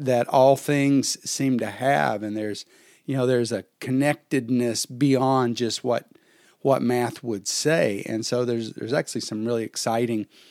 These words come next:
new, uh, thinking going on in science. It's the same question. What kind of world is this? What is this place that we're all in? And I think Genesis gives us a very,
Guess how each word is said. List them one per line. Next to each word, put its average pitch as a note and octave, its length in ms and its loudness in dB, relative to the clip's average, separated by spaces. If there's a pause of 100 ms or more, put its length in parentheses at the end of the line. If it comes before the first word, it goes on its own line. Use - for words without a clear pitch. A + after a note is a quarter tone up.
(320)
new, C#3+ 720 2
uh, G#2+ 220 -10
thinking E3+ 560 2
going F#3 320 4
on A#2 240 2
in G#2 80 -2
science. A#2+ 480 -4 (1080)
It's - 240 -2
the E3 80 0
same F#3+ 260 4
question. A2+ 540 0
What F3 160 -4
kind F3+ 260 2
of E3 60 6
world D3+ 460 4
is D#3+ 360 4
this? G#2 320 -6
What E3+ 160 2
is F#3+ 160 0
this D#3 140 -4
place D3 680 2 (520)
that B2+ 320 2
we're B2+ 400 2
all D3 480 4
in? C#3+ 500 2
And A#2+ 240 0
I B2 80 2
think C#3+ 300 -2
Genesis C#3+ 520 0
gives C3+ 300 2
us - 160 0
a A#2+ 60 -2
very, A#2 840 0